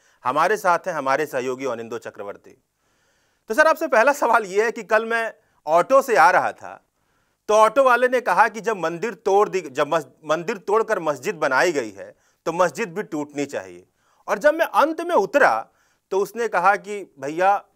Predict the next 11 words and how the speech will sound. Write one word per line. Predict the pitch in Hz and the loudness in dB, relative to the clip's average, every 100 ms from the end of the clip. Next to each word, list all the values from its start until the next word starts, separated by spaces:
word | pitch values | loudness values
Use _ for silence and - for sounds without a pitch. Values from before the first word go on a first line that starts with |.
| _ | _
जितना | 127 147 190 | -12 -6 -4
मैं | 196 196 | -4 -4
कमाता | - 131 131 139 214 | -2 0 -2 4 2
हूँ | 135 | 2
पैसा, | 120 101 - 92 98 _ _ _ _ _ | -6 -10 -10 -16 -18 _ _ _ _ _
उससे | 175 - 269 | -8 -2 0
ज़्यादा | 202 190 196 | 4 4 4
मैंने | 208 202 202 | 2 0 -2
कर्ज | 196 180 170 | 2 2 2
लिया | 139 113 95 | -2 -8 -10
है। | 90 90 | -12 -20